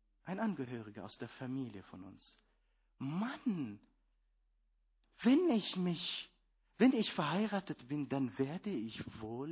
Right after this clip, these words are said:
mich bekehren." So war seine Aussage. Und heute ist er verheiratet, hat zwei Kinder, hat sich immer noch nicht bekehrt.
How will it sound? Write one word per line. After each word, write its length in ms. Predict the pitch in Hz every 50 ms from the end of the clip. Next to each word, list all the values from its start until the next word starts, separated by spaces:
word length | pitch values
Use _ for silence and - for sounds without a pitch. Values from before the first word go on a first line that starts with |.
| 180 190
mich 300 | 196 196 196 - - -
bekehren." 720 | - 208 - - - - 220 220 208 180 135 113 107 104 _ _ _ _ _ _ _ _ _ _ _ _ _ _ _ _ _ _
So 200 | - - - 170
war 120 | 190 190 185
seine 260 | - 180 185 180 160
Aussage. 580 | 135 156 - - - - 117 95 95 - 101 104 _ _ _ _ _ _ _ _ _ _ _ _ _ _ _ _ _ _ _ _ _ _ _ _ _ _ _ _ _ _ _ _ _ _ _ _ _ _ _ _ _ -
Und 120 | 127 120
heute 200 | 131 139 - -
ist 100 | 156 -
er 60 | - 156
verheiratet, 520 | - 135 139 160 165 - 170 - - 151
hat 140 | 147 - -
zwei 200 | - 147 147 151
Kinder, 240 | - - 160 151 139
hat 100 | 139 -
sich 120 | - -
immer 120 | 151 139
noch 120 | 110 101 92
nicht 140 | 92 - -
bekehrt. 400 | - _ - 92 87 85 -